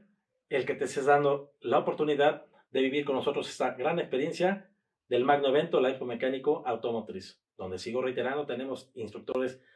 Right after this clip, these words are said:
de talla internacional con un alto nivel de conocimientos. Y que todo lo que ofrecemos a ti, lo hacemos con el corazón en la mano. Esperando que la información haya sido completamente de tu agrado y siempre buscando potencializar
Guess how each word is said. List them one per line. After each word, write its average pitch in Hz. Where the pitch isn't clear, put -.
de 110
talla 123
internacional 120
con 127
un 131
alto 123
nivel 113
de 127
conocimientos. 98
Y 127
que -
todo 147
lo 147
que 143
ofrecemos 139
a 165
ti, 208
lo 117
hacemos 131
con 120
el 107
corazón 113
en 117
la 104
mano. 95
Esperando 156
que -
la 160
información 147
haya 175
sido 175
completamente 151
de 143
tu 139
agrado 143
y 120
siempre 190
buscando 180
potencializar 135